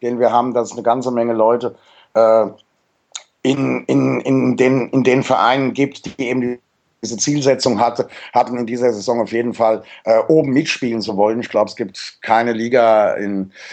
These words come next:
in, in den ersten fünf Ligen in, in, in Deutschland, wo das so viele als Ziel gesetzt haben, weil diese dritte Liga auch häufig ein bisschen als undankbar, äh, empfunden wird. Und viele Vereine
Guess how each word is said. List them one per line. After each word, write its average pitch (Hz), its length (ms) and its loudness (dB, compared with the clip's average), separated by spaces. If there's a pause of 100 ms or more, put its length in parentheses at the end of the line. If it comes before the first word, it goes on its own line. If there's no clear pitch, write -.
(220)
in, 95 640 -4 (100)
in 98 240 -4
den 104 120 2
ersten 107 380 2
fünf 110 280 -2
Ligen 113 280 -2
in, 101 300 -2
in, 95 500 -2 (240)
in 101 180 -8
Deutschland, 101 400 2
wo 98 60 0
das 98 120 2
so 113 140 2
viele 104 240 2
als 98 180 2
Ziel 117 260 -2 (280)
gesetzt 95 340 -2
haben, 101 200 2
weil 95 100 2
diese 98 220 -4
dritte 101 240 -4
Liga 104 240 2
auch 95 180 0
häufig 101 240 0
ein 104 80 -4
bisschen 98 180 -4
als 95 180 0
undankbar, 101 680 0 (360)
äh, 90 440 4 (120)
empfunden 117 600 -4
wird. 110 400 0 (340)
Und 98 380 -2
viele 120 520 2
Vereine 113 760 0